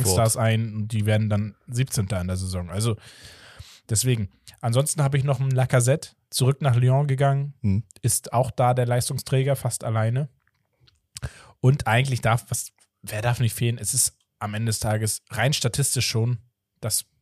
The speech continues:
Speaker 1: P-S-G-Trio vorne, Mbappé,
Speaker 2: Mhm.
Speaker 1: Neymar, Messi. Also was die da abgeliefert haben, eigentlich bis jetzt, rein von den Statistiken, unabhängig davon, dass sie auch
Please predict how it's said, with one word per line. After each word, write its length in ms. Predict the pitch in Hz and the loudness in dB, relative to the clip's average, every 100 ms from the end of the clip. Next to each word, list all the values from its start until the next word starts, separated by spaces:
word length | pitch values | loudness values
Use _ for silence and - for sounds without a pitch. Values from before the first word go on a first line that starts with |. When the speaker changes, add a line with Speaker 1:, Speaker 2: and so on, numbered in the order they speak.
| - | 0
Speaker 1:
P-S-G-Trio 720 | 123 117 110 120 - 120 117 | 2 4 2 -2 0 0 0
vorne, 420 | - 113 110 117 | 0 -2 0 -2
Mbappé, 580 | 110 113 110 117 117 117 - - - | -2 -2 0 0 0 0 -6 -14 0
Speaker 2:
Mhm. 160 | 107 | 2
Speaker 1:
Neymar, 500 | 107 110 107 107 107 - | 4 2 2 2 0 -2
Messi. 480 | 101 107 - 113 107 - - - - | 0 2 2 2 -2 -4 -20 -20 -6
Also 200 | 104 104 | -2 2
was 160 | 117 - | 2 2
die 100 | 131 | 2
da 120 | 131 | 2
abgeliefert 580 | 131 - 131 123 123 - | 0 -4 -2 0 0 0
haben, 300 | 123 139 143 | 0 0 -2
eigentlich 580 | 117 120 139 135 131 - | 0 0 0 -4 -6 -4
bis 180 | 123 127 | -4 2
jetzt, 420 | 131 135 - - _ - - 135 | 2 2 -4 -6 _ -18 -16 -2
rein 220 | 113 131 | 0 0
von 140 | 131 | 0
den 80 | 123 | 0
Statistiken, 720 | - 117 139 - 135 - 127 | -2 -2 0 0 -2 -2 -2
unabhängig 440 | 131 123 117 120 107 | 0 0 2 0 0
davon, 280 | 120 - 117 | -2 -2 -2
dass 120 | 110 | -2
sie 60 | |
auch 120 | 120 | -2